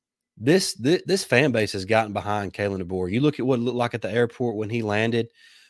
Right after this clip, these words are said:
Uh, you look at the, the way on social media f-,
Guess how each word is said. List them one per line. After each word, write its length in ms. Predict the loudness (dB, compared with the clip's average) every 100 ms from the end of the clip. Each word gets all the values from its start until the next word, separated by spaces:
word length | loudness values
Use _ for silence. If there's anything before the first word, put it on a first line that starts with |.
| _
Uh, 140 | -2 -2
you 240 | -2 0
look 220 | 0 0
at 120 | -4
the, 260 | -2 -2 -2 -8
the 140 | -6 -4
way 480 | 0 2 2 0 -4 _ _
on 140 | -10 -4
social 420 | 2 2 2 -2
media 380 | 0 0 0 -2
f-, 160 | -4